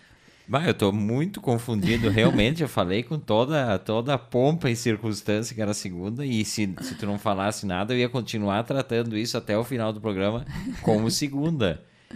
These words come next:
Que coisa, como mexe, né, com a, com, com o relógio biológico, sei lá, da pessoa, esses feriados no meio da semana. Eu passei o feriado inteiro achando que era sábado ou domingo.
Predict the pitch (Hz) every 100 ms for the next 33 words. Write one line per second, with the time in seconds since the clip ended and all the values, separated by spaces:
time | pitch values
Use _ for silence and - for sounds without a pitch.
0 | - 110 - 131 156 - 139 156 135 156
1 | 202 151 110 117 120 110 98 95 101 90
2 | 104 101 104 98 101 117 113 95 82 80
3 | 87 76 82 113 85 - 82 80 90 87
4 | 92 82 92 95 92 - _ - - 101
5 | - 98 92 101 101 95 92 92 98 90
6 | 87 - 87 87 87 69 - _ _ 98
7 | 113 104 131 139 - 113 110 135 147 127
8 | 123 131 143 - 117 113 117 139 165 _
9 | _ _ - 110 107 123 - 98 110 123
10 | 95 98 98 92 101 120 101 58